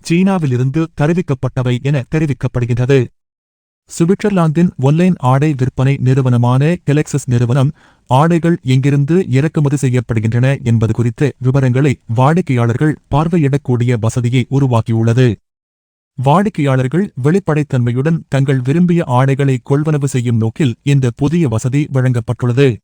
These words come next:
இந்த வசதியூடாக திரட்டப்பட்ட தகவல்களின் மூலம் அதிகளவான ஆடைகள்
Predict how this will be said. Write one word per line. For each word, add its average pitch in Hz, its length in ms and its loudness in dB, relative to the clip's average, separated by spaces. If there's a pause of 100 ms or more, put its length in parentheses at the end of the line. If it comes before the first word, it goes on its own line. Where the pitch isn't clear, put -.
(760)
இந்த 165 260 2
வசதியூடாக 135 840 -2
திரட்டப்பட்ட 156 760 -4
தகவல்களின் 127 540 -2
மூலம் 135 320 -2 (120)
அதிகளவான 135 600 -2
ஆடைகள் 120 480 -2